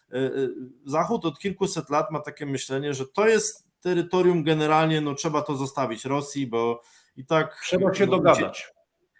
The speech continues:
Speaker 1: trzeba się dogadać i to myślenie też się pojawiło wśród zachodnich elit. E, i Rosjanie bardzo na to liczą, że to myślenie wróci, że dacie nam wolną rękę w Europie Wschodniej, żeby tu nasze aktywa energetyczne, wywiadowcze były,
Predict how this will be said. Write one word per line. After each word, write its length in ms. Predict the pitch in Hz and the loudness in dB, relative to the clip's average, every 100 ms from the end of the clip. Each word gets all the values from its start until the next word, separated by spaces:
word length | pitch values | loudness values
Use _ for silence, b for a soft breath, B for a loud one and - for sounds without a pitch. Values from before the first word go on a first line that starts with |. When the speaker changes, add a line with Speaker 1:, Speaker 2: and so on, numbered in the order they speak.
| B | B
Speaker 1:
trzeba 240 | - 240 214 | -2 2 2
się 140 | 220 | 2
dogadać 560 | 190 185 185 147 127 - | 2 6 8 8 4 -2
i 140 | 156 | -4
to 120 | 196 | -2
myślenie 440 | 190 185 196 180 175 | 0 0 0 -2 -2
też 160 | 190 | -2
się 160 | - 185 | -2 -2
pojawiło 640 | 180 151 139 127 127 117 | 0 0 0 0 -2 -2
wśród 240 | 107 123 110 | -4 -14 -12
zachodnich 480 | 113 113 107 101 - | -10 -10 -12 -14 -12
elit. 480 | 101 110 160 175 - _ b b b b b _ - | -8 -4 -6 -8 -20 _ b b b b b _ -8
E, 440 | 123 127 127 127 - | -4 -2 -2 -4 -6
i 180 | 190 233 | -4 0
Rosjanie 360 | 226 226 214 208 | 4 4 4 4
bardzo 300 | 202 180 196 | 4 4 2
na 100 | 185 | 4
to 160 | 190 | 4
liczą, 280 | 190 165 160 | 4 4 -2
że 120 | 139 | -2
to 100 | 170 | -2
myślenie 440 | 160 151 156 151 139 | -2 -2 -2 -2 0
wróci, 440 | 143 120 - 98 | 0 0 -4 -10
że 180 | 104 113 b - | -8 -10 b 0
dacie 320 | 160 180 175 | 4 4 4
nam 160 | 156 143 | 0 2
wolną 260 | 147 135 | 2 2
rękę 280 | 127 123 123 | 0 -2 -6
w 60 | 113 | -4
Europie 360 | 113 110 110 101 | -2 -4 -6 -8
Wschodniej, 680 | - 92 95 135 196 202 | -8 -8 -8 -4 0 0
żeby 240 | 151 131 135 | 0 -6 -8
tu 120 | 127 | -8
nasze 260 | 113 - | -10 -10
aktywa 680 | - - 135 135 123 120 120 B B | -14 -8 0 0 2 0 0 B B
energetyczne, 960 | 143 160 151 147 147 143 - 135 127 123 | 2 4 4 4 2 -2 -2 -2 -2 -2
wywiadowcze 800 | 135 131 131 127 120 - 120 117 | -2 0 0 0 -2 -4 -4 -2
były, 600 | 107 107 101 120 175 | 0 0 0 0 -2